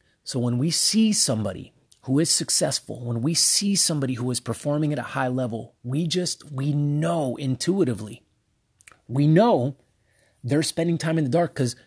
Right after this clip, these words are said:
there, because there is and there never will be a hack for spending time in the dark.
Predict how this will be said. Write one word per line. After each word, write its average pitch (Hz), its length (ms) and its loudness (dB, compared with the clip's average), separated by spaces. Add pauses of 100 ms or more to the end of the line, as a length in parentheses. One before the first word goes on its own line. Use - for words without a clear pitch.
(160)
there, 139 280 -2 (100)
because 120 320 -2
there 120 280 0
is 165 520 4 (1000)
and 131 140 0
there 127 120 0
never 143 280 2
will 156 500 6
be 110 440 0 (960)
a 120 160 -4
hack - 720 -2 (840)
for 120 160 -4
spending 127 420 0
time 127 240 0
in 127 60 2
the 120 80 0
dark. - 420 -6